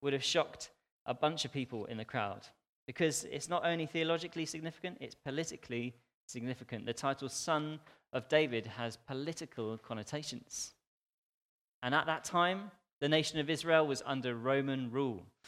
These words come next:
And the people there longed for their own king to be in charge, not a Roman Caesar. And there was general discontent. Taxes were high, and there was oppression by the Romans.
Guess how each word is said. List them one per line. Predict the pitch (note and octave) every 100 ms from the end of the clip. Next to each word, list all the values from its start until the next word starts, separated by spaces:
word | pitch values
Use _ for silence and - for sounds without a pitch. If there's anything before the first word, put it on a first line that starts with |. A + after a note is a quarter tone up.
| - - _ C3+
And | D3 D#3
the | D3
people | G3+ - F#3 F3+
there | D#3+ E3 E3
longed | D#3+ F3 F#3+ F3+ D3+
for | - D3
their | C#3 C#3 -
own | D3+ E3 D#3 C#3
king | - A2+ G2 F#2
to | -
be | G2+ G#2
in | G2+
charge, | - D3 B2 - -
not | C3 E3 C#3 -
a | C3
Roman | B2+ B2+ B2+
Caesar. | C3+ F#3+ F3+ G2 G2 _ _ _ _ _ _ _ -
And | D#3
there | E3+
was | E3
general | - G3 F#3 F3
discontent. | D#3+ E3+ - D3 C3 G3+ C#3 G#2
Taxes | - E3+ C#3+ - D#3 D3
were | D#3 D3+ D3+
high, | - A3+ E3 A2+
and | A2+ A#2+ A#2+
there | A#2+ B2
was | B2+
oppression | C#3+ F#3+ F#3 D3 C3
by | C3
the | C3
Romans. | D#3+ D#3+ D3+ D3+ -